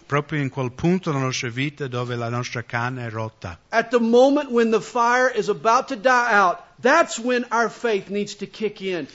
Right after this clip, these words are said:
Speaker 2: and we need to trust Jesus.
Speaker 1: Quando quel fiammicella sta per spegnersi, è quel momento che dobbiamo mettere fede che Cristo è capace.
Speaker 2: Two thousand years ago, a man was rejected and beaten and crucified and buried.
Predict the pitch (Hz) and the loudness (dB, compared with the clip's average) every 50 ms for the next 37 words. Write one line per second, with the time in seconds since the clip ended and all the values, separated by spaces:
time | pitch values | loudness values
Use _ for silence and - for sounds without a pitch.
0 | - - - 180 180 185 196 196 190 185 185 175 180 - 147 - - - 208 185 | -20 -12 -10 -6 -4 -2 -2 -2 -4 -6 -8 -10 -12 -18 -18 -14 -10 -6 -6 -6
1 | 160 - - - - - 165 143 123 113 - _ _ - - - - _ - 151 | -6 -6 -14 -16 -16 -16 -14 -16 -16 -20 -20 _ _ -20 -20 -20 -14 _ 6 8
2 | 160 170 180 170 170 - - 165 156 147 143 139 123 - - - 143 139 143 139 | 8 8 6 2 -2 -2 -2 -2 -2 -2 -2 -4 -8 -10 -8 -2 -2 -2 0 -2
3 | 135 - - - 156 160 165 160 151 139 - - 156 143 135 - - - 165 - | -4 -4 0 0 2 0 2 0 -2 -4 -4 0 2 2 2 2 0 -2 0 0
4 | - - - - 151 143 156 160 160 165 156 - - - 165 160 160 - 127 123 | 0 -2 0 2 2 2 2 2 0 0 0 0 -2 -2 -2 -4 -6 -4 -6 -8
5 | 120 - - 156 160 170 170 160 147 139 139 143 143 156 151 - 147 131 - 135 | -8 -6 -6 -6 -4 -4 -4 -4 -2 -2 -2 -2 -2 -2 -4 -6 -10 -8 -6 -6
6 | 127 127 123 123 120 123 123 123 123 123 127 120 120 120 123 120 - - 117 110 | -6 -6 -6 -8 -8 -6 -8 -8 -6 -6 -8 -8 -8 -8 -10 -10 -10 -10 -10 -10
7 | 110 - - - 127 123 127 123 127 123 123 127 123 - - - - - - _ | -10 -12 -12 -10 -8 -8 -6 -6 -6 -6 -6 -6 -8 -12 -18 -20 -20 -20 -20 _
8 | _ - 123 110 - - 131 123 123 123 - - 123 113 110 - 120 110 - 113 | _ -6 -4 -4 -2 -2 0 0 0 -2 -4 -4 -6 -6 -6 -8 -12 -12 -12 -12
9 | 107 104 104 110 - - 107 95 92 _ _ _ _ _ _ _ _ _ _ _ | -14 -12 -14 -14 -14 -16 -16 -16 -18 _ _ _ _ _ _ _ _ _ _ _
10 | _ _ _ _ - 277 269 - 277 262 247 240 202 247 254 226 214 196 175 156 | _ _ _ _ -14 -14 -8 -2 -2 0 0 0 -2 -4 -4 -2 -2 -2 -4 -4
11 | 180 156 147 160 165 170 165 170 175 170 175 175 170 135 156 185 165 123 - 185 | -8 -6 -4 -2 -2 0 0 -2 -4 -4 -4 -6 -8 -8 -10 -16 -16 -10 -6 -4
12 | 185 160 - - - 135 123 123 _ - 147 147 131 120 170 185 180 170 156 127 | -4 -4 -6 -10 -18 -18 -18 -18 _ -16 -16 -16 -10 -10 -10 -10 -10 -14 -16 -16
13 | 123 - - 139 139 - - - 185 170 - 175 147 _ - 160 156 156 151 147 | -16 -16 -16 -16 -16 -16 -14 -14 -14 -14 -14 -18 -18 _ -10 -10 -8 -8 -10 -12
14 | - - 151 143 127 135 127 120 113 110 113 | -14 -18 -20 -18 -16 -16 -18 -18 -20 -20 _